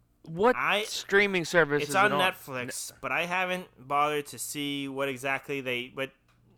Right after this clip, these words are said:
Speaker 2: material they tackle or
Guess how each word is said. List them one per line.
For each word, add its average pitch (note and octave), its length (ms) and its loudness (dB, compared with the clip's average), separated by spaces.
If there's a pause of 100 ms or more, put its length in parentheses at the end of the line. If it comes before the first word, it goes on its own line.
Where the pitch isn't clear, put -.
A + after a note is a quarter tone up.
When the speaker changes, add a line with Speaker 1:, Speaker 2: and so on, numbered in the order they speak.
(400)
Speaker 2:
material D#3+ 640 -2
they D3+ 140 0
tackle D#3+ 800 -2
or G#2+ 480 -6